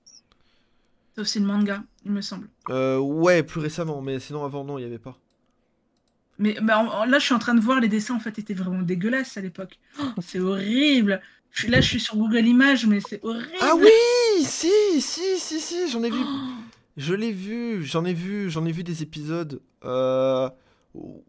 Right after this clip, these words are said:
Speaker 1: Ah non, mais les, les, je, si tu peux, si t'arrives, euh, attends.
Speaker 2: Tu veux que
Speaker 1: Tiens.
Speaker 2: je mette un truc ?
Speaker 1: Tiens, je te colle une image dans, dans le Discord.
Speaker 2: Oui.
Speaker 1: Euh,
Speaker 2: Alors,
Speaker 1: enfin,
Speaker 2: attends.
Speaker 1: l'image, euh.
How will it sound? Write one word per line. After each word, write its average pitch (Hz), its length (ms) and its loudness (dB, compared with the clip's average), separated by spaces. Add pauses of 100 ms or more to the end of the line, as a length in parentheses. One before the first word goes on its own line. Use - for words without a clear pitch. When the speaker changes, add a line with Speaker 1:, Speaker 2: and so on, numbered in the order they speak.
(200)
Speaker 1:
Ah 240 120 -4
non, 240 100 0
mais 214 140 2
les, 202 140 -6
les, 214 520 -2
je, 220 140 -12
si 254 220 -8
tu 285 140 -2
peux, 285 280 -4
si 240 180 -8
t'arrives, 254 300 -2
euh, 233 260 -2
attends. 214 280 -6 (600)
Speaker 2:
Tu 147 120 -10
veux 147 40 -6
que 143 40 -8
Speaker 1:
Tiens. 156 80 -2
Speaker 2:
je 156 40 -2
mette 160 140 -6
un 160 80 -4
truc ? - 360 -14 (840)
Speaker 1:
Tiens, 220 180 -2
je - 120 -4
te 226 60 -4
colle 220 180 0
une 233 120 8
image 226 220 4
dans, 220 140 -4
dans 214 120 -2
le 214 80 2
Discord. 208 560 -6 (300)
Speaker 2:
Oui. 147 260 -12 (1500)
Speaker 1:
Euh, - 180 -8
Speaker 2:
Alors, 131 140 -6
Speaker 1:
enfin, 127 100 -8
Speaker 2:
attends. 196 120 -10
Speaker 1:
l'image, 208 420 -4
euh. 53 180 -20